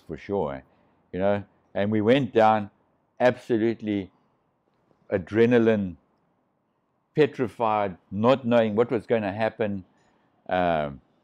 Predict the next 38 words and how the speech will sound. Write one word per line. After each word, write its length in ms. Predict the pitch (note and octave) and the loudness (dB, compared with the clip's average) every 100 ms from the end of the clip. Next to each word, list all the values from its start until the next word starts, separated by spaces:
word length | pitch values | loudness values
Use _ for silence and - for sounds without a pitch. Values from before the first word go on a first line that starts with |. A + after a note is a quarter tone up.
| _ - | _ -4
we 140 | G2+ | 2
actually 500 | B2+ C3 C3+ A2 F#2+ - _ _ | 2 0 -2 0 -2 -8 _ _
started 400 | _ - C3+ B2 | _ 0 2 2
diving 360 | F2+ A2+ A2 G#2+ | 0 2 0 -2
in 120 | F#2+ | -6
a 60 | E2 | -8
cave. 420 | - C#3 A2 D#2+ | -8 -4 -4 -4
We 60 | E2+ | -8
used 160 | F2+ | -10
to 80 | - | -12
call 200 | - G2+ | -10 -8
it 160 | F#2 - | -8 -6
Tiger 360 | A#2 A2 F#2 | -4 -4 -4
Cave, 400 | E2+ G#2+ G2+ B2 _ _ _ _ _ _ _ | -8 -6 -4 -4 _ _ _ _ _ _ _
and, 440 | F#2+ G2 F#2 F2+ | -2 -2 -2 0
uh, 340 | F#2+ F#2 F2+ F2+ - _ _ | 4 4 4 2 -4 _ _
it 40 | F2+ | -6
was 160 | F#2 | -2
at 120 | F#2 | -2
fourteen 540 | - B2 A2+ A#2+ G#2+ F#2+ | -2 -2 0 -2 -6 -4
meters. 480 | G2+ G#2 A#2 A#2 - _ _ _ | -6 -4 -4 -6 -8 _ _ _
We 80 | - | -6
all 200 | - A#2+ | 2 4
used 220 | B2+ A#2 | 4 2
to 100 | A#2 | -2
be 200 | F2+ A2 | -4 0
like 200 | A2 F2 | 0 0
crayfish 480 | - C#3 C3+ C3+ A2 | 0 2 2 2 -6
in 120 | G#2+ | -6
the 80 | F2 | -6
cave 420 | E2 B2 A2+ B2+ C3 _ _ _ _ _ | -6 0 2 2 -2 _ _ _ _ _
and 180 | F2+ F2+ | -8 0
put 140 | C3 | 0
the 100 | - | 2
bait 300 | F2 G#2+ A#2+ - | 2 4 4 4
on 180 | A2 G2+ | -4 0
the 100 | F#2+ | 0
outside 640 | G2 B2+ - G#2+ G2 A#2 | 2 -2 -2 -2 0 -2